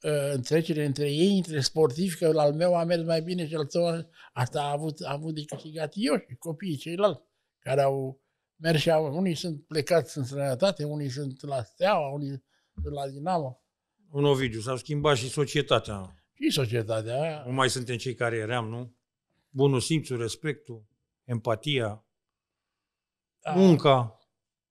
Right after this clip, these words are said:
Speaker 2: nu? Concurența aia așa internă, să fiu mai bun decât colegul meu.
Speaker 1: Aia totdeauna
Speaker 2: Dar
Speaker 1: e.
Speaker 2: nu cu ură, dar să o
Speaker 1: Aia
Speaker 2: ai.
Speaker 1: e, să nu te bucuri că a căzut ăla și are o mână.
Speaker 2: Nu, domnule, dar vreau să fiu și eu locul întâi
Speaker 1: Să
Speaker 2: sau
Speaker 1: fii, bă, sigur că da, să te muncești mai mult și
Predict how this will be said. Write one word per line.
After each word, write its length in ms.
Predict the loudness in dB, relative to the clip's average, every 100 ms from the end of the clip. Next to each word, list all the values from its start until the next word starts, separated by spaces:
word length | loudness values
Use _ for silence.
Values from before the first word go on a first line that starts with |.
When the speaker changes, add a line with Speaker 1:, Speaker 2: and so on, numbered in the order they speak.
| _
Speaker 2:
nu? 260 | -10 -10 -10 _ _ _ _ _ _ _ _ _ 0
Concurența 680 | 2 4 8 8 8 4 4
aia 100 | 4
așa 560 | 4 2 4 4 2 -4 _ -6
internă, 540 | -4 2 6 6 4
să 140 | -2 -4
fiu 160 | -4
mai 160 | 0 0
bun 160 | -2
decât 220 | -4 -6 -4
colegul 380 | -2 -2 -2
meu. 280 | -4 -4 -8 -8
Speaker 1:
Aia 340 | -6 -6 -6
totdeauna 380 | -4 -2 0 6
Speaker 2:
Dar 120 | 8
Speaker 1:
e. 20 |
Speaker 2:
nu 120 | 10 10
cu 100 | 10
ură, 480 | 10 10 8 0 -6
dar 120 | -6
să 100 | 2
o 40 | 6
Speaker 1:
Aia 220 | 8 6
Speaker 2:
ai. 160 | -2
Speaker 1:
e, 60 | -4
să 100 | -6
nu 100 | -6
te 140 | -2 -2
bucuri 360 | -2 -6 -2
că 80 | 2
a 140 | 2
căzut 440 | 2 -2 -2 -4 -4
ăla 220 | 0 0
și 100 | 0
are 100 | 0
o 40 |
mână. 320 | 0 0 -2 -2
Speaker 2:
Nu, 220 | -2 -2
domnule, 300 | -2 0 0
dar 100 | 0
vreau 220 | 2 2
să 120 | 2
fiu 140 | -2 -4
și 140 | -2
eu 60 | -2
locul 260 | -2 -4
întâi 180 | -8 -8
Speaker 1:
Să 60 | -8
Speaker 2:
sau 100 | -8
Speaker 1:
fii, 120 | -8
bă, 180 | -10 -12
sigur 340 | -8 -4 -2
că 140 | 4 4
da, 120 | 2
să 40 | -2
te 80 | -2
muncești 460 | -2 -4 -2 -4
mai 140 | -2 -6
mult 220 | -4 -8
și 100 | -8